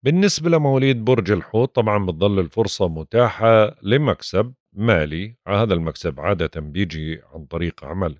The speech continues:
إضافي أو مستردات، آه، أو مال بعود لكم، أو ممكن تحصلوا على هدية. أهم شيء إنك ما تضيع الفرصة اليوم، لأنه في بعض المكاسب أو الطرق اللي ممكن تحصل منها مكسب أو تحسن وضعك المالي.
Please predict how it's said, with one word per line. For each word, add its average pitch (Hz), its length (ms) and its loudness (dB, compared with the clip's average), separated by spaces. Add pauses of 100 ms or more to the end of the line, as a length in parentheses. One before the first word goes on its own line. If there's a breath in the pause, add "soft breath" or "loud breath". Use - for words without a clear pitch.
إضافي 98 600 -2 (600)
أو 147 140 2
مستردات، 101 1120 2 (120)
آه، 90 300 2
أو 151 240 0
مال 151 320 0
بعود 104 460 2
لكم، 98 580 0 (120)
أو 85 260 -2
ممكن 90 460 -6
تحصلوا - 400 -6
على 101 160 0
هدية. 90 600 -2 (540)
أهم 165 320 2
شيء 156 160 -2
إنك 143 240 -4
ما 110 180 0
تضيع 90 460 0
الفرصة 85 540 -6
اليوم، 85 520 -4
لأنه 67 300 -12
في 98 180 -4
بعض 80 260 -6
المكاسب 104 680 -2
أو 135 220 -2
الطرق - 380 -2
اللي 113 120 0
ممكن 113 420 -2
تحصل 90 500 -8
منها 82 320 -4
مكسب 101 480 -4
أو 98 240 0
تحسن - 540 -6
وضعك 92 520 -4
المالي. 82 600 0